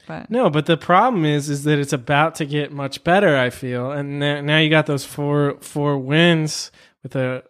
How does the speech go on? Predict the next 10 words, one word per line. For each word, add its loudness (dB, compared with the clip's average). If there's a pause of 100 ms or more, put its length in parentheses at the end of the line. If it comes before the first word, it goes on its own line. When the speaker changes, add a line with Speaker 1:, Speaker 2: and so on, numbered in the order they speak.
(140)
Speaker 2:
mediocre 2
team, -6
and -2
I 0
think 2
it's 2
gonna -2
Speaker 1:
Nice. 0
Speaker 2:
become 0
a, -4